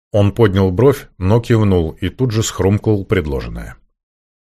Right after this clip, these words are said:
Панелька изучения, которую я держал открытой, изменила показания.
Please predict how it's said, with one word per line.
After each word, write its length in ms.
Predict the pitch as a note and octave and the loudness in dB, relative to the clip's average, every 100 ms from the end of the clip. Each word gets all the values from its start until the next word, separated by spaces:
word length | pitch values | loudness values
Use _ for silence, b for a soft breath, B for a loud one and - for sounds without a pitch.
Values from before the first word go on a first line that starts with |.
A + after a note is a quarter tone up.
| - | -2
Панелька 500 | G2 A#2+ A2+ A2+ - | 2 2 4 2 2
изучения, 680 | A2 F#2+ G2+ D#3 D3+ C#3+ C3 | 0 0 0 0 2 0 0
которую 480 | A2 - G2 G2 | -2 0 0 2
я 120 | F#2 F#2+ | 2 2
держал 380 | G2+ F2 F#2+ | 0 2 0
открытой, 680 | G2 G#2+ - G2+ F#2 F#2+ F2+ | 2 -2 0 -2 0 -2 -2
изменила 480 | A#2+ F#2 F#2+ G2+ A#2+ | -2 0 0 2 2
показания. 720 | B2 B2 B2 F2+ D2 C#2 B1+ | 2 0 2 2 0 -4 -6